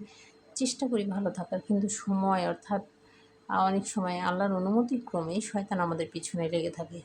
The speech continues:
তো সেক্ষেত্রে শয়তান থেকে বেঁচে থাকার জন্য আমাদের বেশি বেশি ইস্তেগফার, নাস,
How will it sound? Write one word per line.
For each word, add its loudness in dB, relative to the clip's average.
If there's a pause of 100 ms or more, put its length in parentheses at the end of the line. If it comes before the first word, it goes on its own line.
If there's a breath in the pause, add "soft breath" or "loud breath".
তো -6
সেক্ষেত্রে -2
শয়তান 0
থেকে 0
বেঁচে -6
থাকার -2
জন্য -2
আমাদের 0
বেশি -6
বেশি -6
ইস্তেগফার, -2 (680 loud breath)
নাস, 4